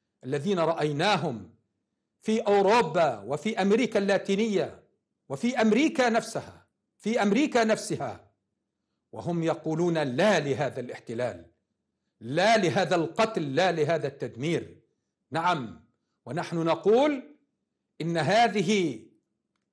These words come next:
الضربة الاستراتيجية وهذه المقاومة التي سجلت صفحة مجيدة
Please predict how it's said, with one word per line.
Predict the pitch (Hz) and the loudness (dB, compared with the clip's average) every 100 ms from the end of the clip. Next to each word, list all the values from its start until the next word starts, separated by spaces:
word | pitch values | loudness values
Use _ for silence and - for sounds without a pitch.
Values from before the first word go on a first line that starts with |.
| _ _ - | _ _ -10
الضربة | 147 - - 285 233 226 | -10 -4 2 2 4 2
الاستراتيجية | 220 196 - 196 185 196 151 196 139 104 - _ _ _ _ - | 0 -4 -2 0 0 -2 -2 -2 -2 -6 -12 _ _ _ _ -12
وهذه | 101 170 247 220 202 233 | -4 0 2 2 2 2
المقاومة | 214 214 214 247 294 226 165 123 - _ _ _ _ _ _ 202 | 4 2 4 4 6 6 2 -4 -10 _ _ _ _ _ _ -2
التي | 277 269 254 247 208 165 | 2 2 0 0 0 -2
سجلت | - 254 170 214 190 - | -2 -2 0 0 0 -4
صفحة | - - 240 247 - 202 202 196 175 143 - | -12 -6 -4 -4 -4 -4 0 -2 -2 -8 -6
مجيدة | 175 143 269 233 185 175 165 127 | -4 0 0 2 0 -2 -4 -6